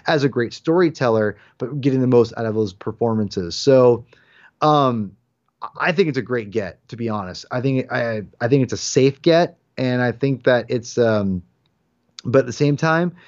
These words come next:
this is big, and I think that the Fantastic Four, it's about time they are in,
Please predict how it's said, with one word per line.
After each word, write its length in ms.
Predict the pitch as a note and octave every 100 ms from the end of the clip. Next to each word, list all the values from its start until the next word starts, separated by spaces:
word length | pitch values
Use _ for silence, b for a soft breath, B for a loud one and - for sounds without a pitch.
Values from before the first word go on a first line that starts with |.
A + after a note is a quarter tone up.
| B B
this 140 | D#3+
is 80 | F#3
big, 400 | G3 G3+ F#2+ - -
and 120 | C3
I 80 | C3
think 300 | A#2+ D3+ C#3+
that 160 | C#3 A#2
the 60 | A2+
Fantastic 420 | A#2+ C#3+ C#3+ B2+
Four, 480 | - C#3 C3 C3 C3+
it's 140 | C#3
about 200 | D3 C3
time 320 | - C3+ C#3
they 120 | C#3
are 140 | B2+ A2+
in, 220 | B2+